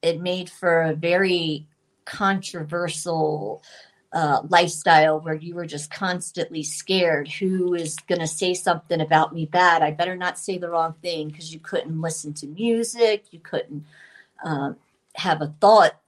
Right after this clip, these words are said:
that wasn't biblical or his teaching. Even if it, you thought disagreed with something he believed in the Bible, it still was wrong if, if pastor didn't believe it. Um, so we weren't allowed to say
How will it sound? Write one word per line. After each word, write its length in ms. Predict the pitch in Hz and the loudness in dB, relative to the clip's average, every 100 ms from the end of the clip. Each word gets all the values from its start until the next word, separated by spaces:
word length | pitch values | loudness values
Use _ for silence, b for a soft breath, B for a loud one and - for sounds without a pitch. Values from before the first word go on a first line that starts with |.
| _ | _
that 260 | 175 165 175 | -2 -2 -2
wasn't 420 | 170 165 151 151 | -6 -4 -8 0
biblical 880 | 170 170 196 190 - 208 190 190 - | 0 2 -2 -4 -2 0 2 0 -2
or 220 | 160 156 | -2 -2
his 360 | 151 185 220 - | -2 0 0 -2
teaching. 680 | - 139 - 156 147 156 196 _ _ _ _ _ _ _ _ _ _ - | -10 -10 -8 -8 -8 -8 -14 _ _ _ _ _ _ _ _ _ _ -4
Even 260 | 196 202 | 0 2
if 180 | 196 190 | 2 2
it, 260 | 170 151 - _ _ | 2 2 -2 _ _
you 240 | 180 170 165 | -10 -8 -8
thought 440 | 160 170 170 170 _ _ _ | -2 2 4 2 _ _ _
disagreed 600 | - 185 190 180 190 190 180 | -4 -2 -4 -2 2 2 0
with 120 | 170 | -4
something 400 | - 170 160 160 | -2 -2 -2 -6
he 160 | 202 | -4
believed 480 | 208 180 165 156 151 | -2 -2 0 -2 -2
in 140 | 151 147 | -2 -2
the 60 | |
Bible, 640 | 151 156 151 151 156 151 - | 4 4 4 0 -2 -2 -6
it 140 | 151 - | -12 -12
still 720 | - - 190 180 165 156 156 - | -8 0 4 4 4 0 -4 -10
was 220 | 165 151 | -6 -4
wrong 540 | 151 175 160 - - - | 2 4 4 0 -10 -14
if, 160 | 151 - - | -14 -12 -8
if 180 | 156 156 | -8 -2
pastor 420 | 175 160 - - | 2 2 0 -10
didn't 240 | 131 - 147 | -10 -10 -10
believe 320 | 147 120 - | -6 -6 -8
it. 180 | - - _ _ _ _ _ _ _ _ _ _ _ - | -16 -20 _ _ _ _ _ _ _ _ _ _ _ -8
Um, 260 | 165 139 | -4 -4
so 160 | 151 175 | -4 -4
we 80 | 156 | -2
weren't 300 | 165 151 - | -2 -4 -2
allowed 320 | 156 151 151 | 2 2 0
to 100 | 151 | -6
say 400 | - 160 147 | -2 2 2